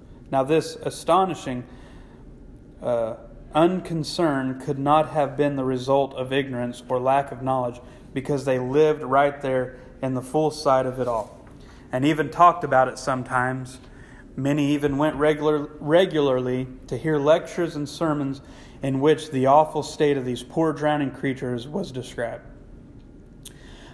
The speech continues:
I have always said that the occupants of this platform were engaged in different, uh, pursuits and pastimes, some of them were absorbed day and night in trading and in business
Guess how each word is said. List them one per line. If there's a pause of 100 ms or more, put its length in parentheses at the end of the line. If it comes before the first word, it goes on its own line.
I
have
always
said
that
the
occupants
of
this
platform
were
engaged
in
different, (520)
uh, (180)
pursuits (400)
and
pastimes,
some
of
them
were
absorbed
day
and
night (300)
in
trading (280)
and
in
business